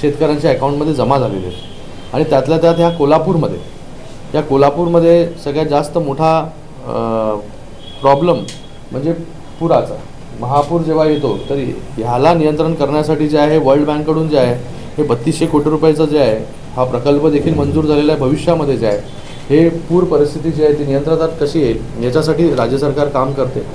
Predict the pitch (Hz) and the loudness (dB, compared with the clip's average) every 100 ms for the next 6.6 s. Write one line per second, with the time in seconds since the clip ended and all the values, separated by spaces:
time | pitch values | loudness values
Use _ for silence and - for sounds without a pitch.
0 | - - - - - - 127 143 156 165 | -12 -12 -12 -14 -14 -4 2 2 2 2
1 | 160 165 170 165 - - - - - - | 4 4 2 0 -8 -14 -14 -14 -14 -14
2 | - - - - - - - - - - | -12 -12 -12 -12 -8 -4 -4 -4 -8 -10
3 | - 113 - - - - - - - 135 | -10 -10 -12 -10 -10 -10 -10 -10 -4 -2
4 | 151 165 147 156 165 165 156 143 127 135 | 0 0 2 4 2 2 0 0 0 0
5 | 143 160 156 165 151 147 151 165 151 151 | 2 2 2 2 2 0 0 -2 0 0
6 | 151 143 135 127 123 | 0 2 0 0 -2